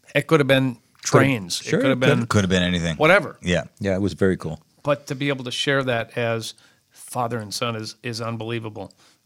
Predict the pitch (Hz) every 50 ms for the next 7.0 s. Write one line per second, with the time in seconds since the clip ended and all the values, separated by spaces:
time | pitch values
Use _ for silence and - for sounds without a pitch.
0 | - - 110 117 123 110 113 113 110 110 107 107 113 - - - - 160 139 131
1 | 127 120 - - - 123 123 120 - 135 110 131 127 110 123 123 135 135 120 107
2 | 101 - 120 104 101 101 101 95 95 92 92 101 104 98 - 107 90 92 98 104
3 | 101 101 - - 104 95 90 90 95 - 101 92 92 - 98 85 85 87 87 85
4 | 85 90 98 110 110 - 104 92 - 107 90 - 101 92 92 104 110 113 113 110
5 | 107 101 95 90 90 - - - - - 101 101 98 98 101 101 101 117 127 123
6 | 110 101 95 92 92 87 - - 101 87 90 92 104 110 110 101 - - - -